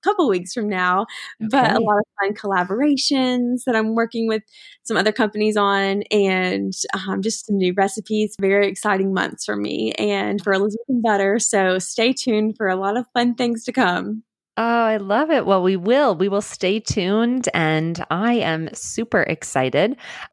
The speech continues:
Speaker 2: Elizabeth, I have loved having you on the podcast today. And if I wasn't already, what I would say is a huge fan. I am one now, and I just love what you shared about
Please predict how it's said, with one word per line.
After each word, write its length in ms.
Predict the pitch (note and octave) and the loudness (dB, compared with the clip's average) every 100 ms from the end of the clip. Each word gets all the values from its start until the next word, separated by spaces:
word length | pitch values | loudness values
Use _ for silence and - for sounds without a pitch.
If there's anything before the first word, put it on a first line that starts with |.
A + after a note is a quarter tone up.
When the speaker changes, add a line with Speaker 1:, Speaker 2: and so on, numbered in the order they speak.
| _ | _
Speaker 2:
Elizabeth, 680 | G#3 A3+ A#3+ A#3+ B3+ B3 A#3 - | 0 0 0 0 0 0 0 0
I 220 | G#3+ A#3 | 2 2
have 360 | A#3 A3 G3 F#3+ - | 0 0 0 -2 -2
loved 540 | G3+ G#3 G#3 A3 A3 | 2 4 4 2 0
having 320 | G3 F3+ F#3 | 0 0 0
you 80 | F3 | 0
on 140 | E3+ | -2
the 60 | E3+ | -4
podcast 580 | - D#3 D#3 E3 D3+ - | -4 -4 -2 -4 -4 -4
today. 340 | D3+ D3 D3 | 0 2 2
And 400 | - D#3 D#3 D#3 - | 0 0 0 0 -2
if 160 | - | 0
I 100 | F3+ | 0
wasn't 500 | E3+ F3 G#3 A#3+ A3 | 2 0 2 0 0
already, 540 | F3+ F3 E3 D#3+ E3 F3 | 0 2 2 2 0 0
what 200 | D#3 D#3+ | -2 0
I 120 | D#3 | 0
would 140 | E3 E3 | 0 -4
say 320 | - D3+ D3 | -2 0 0
is 260 | - D3 - - - | 0 -4 -6 -18 -10
a 60 | F#3 | -8
huge 420 | - - A3+ - | -6 -4 -4 -4
fan. 360 | - D3+ C#3+ D3 | -4 -2 -2 -2
I 120 | D#3 D3+ - | -2 -2 0
am 240 | F#3+ G#3+ | 0 2
one 260 | G3 F3+ E3 | 2 2 2
now, 380 | C#3+ C#3 F3 A3+ | 2 4 4 2
and 380 | E3+ D#3+ D#3+ E3 - | 2 2 0 -2 -2
I 140 | F3+ | 0
just 400 | F#3+ B3 A#3 - | 2 2 0 -2
love 480 | F#3+ F#3+ A3+ B3 A#3+ | -6 0 2 2 0
what 180 | G#3 G#3 | 0 -2
you 160 | G3+ G3+ | 0 -2
shared 420 | - F#3+ F3+ F3 | -2 0 0 0
about 540 | F#3 D#3+ D#3+ D#3 C#3 | -2 0 2 2 0